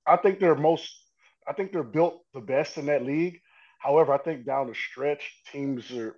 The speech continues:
have a higher ceiling than them. But right now, I, I would call Texas the best. But I, I do like Kansas. Even Kansas State, um, you know, th-, those are two teams I kinda look at as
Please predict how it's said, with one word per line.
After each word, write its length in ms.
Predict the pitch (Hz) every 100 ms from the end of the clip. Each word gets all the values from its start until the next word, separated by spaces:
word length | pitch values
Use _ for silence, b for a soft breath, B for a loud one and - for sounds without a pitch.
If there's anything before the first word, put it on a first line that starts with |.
| _
have 220 | - 127 110
a 60 |
higher 260 | 113 117 101
ceiling 300 | - 120 127
than 100 | 123
them. 200 | 131 127 b b _
But 100 | 135
right 180 | 160 170
now, 100 | 170
I, 240 | 151 143 143
I 40 |
would 120 | 170
call 180 | 165 143
Texas 320 | - 131 -
the 80 | 113
best. 220 | 101 127 -
But 160 | 139 131
I, 80 |
I 20 | 135
do 140 | 143 135
like 240 | 131 -
Kansas. 440 | 139 131 127 123 - B B B -
Even 220 | 180 156
Kansas 380 | 156 151 117 -
State, 340 | - 143 107 104
um, 460 | 107 107 101 92 - b b b _
you 120 | 110
know, 180 | 107 104
th-, 200 | 117 117
those 140 | 135 151
are 40 |
two 160 | 151 135
teams 240 | 139 120
I 80 | 120
kinda 220 | 127 117
look 200 | 117 120
at 100 | 120
as 160 | 104